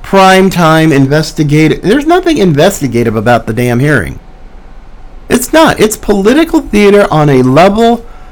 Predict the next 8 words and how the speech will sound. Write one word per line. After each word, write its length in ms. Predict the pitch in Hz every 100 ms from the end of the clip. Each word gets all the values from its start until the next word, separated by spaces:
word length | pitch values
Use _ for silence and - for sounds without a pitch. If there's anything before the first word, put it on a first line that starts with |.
| -
that 340 | 139 143 - -
even 340 | 220 202 - -
I 220 | 185 208
haven't 440 | 196 143 120 -
seen 440 | - 117 104 104 - - - - -
in 160 | 151 139
twenty-five 720 | - 180 180 - 175 156 147
years 560 | 131 143 143 120 117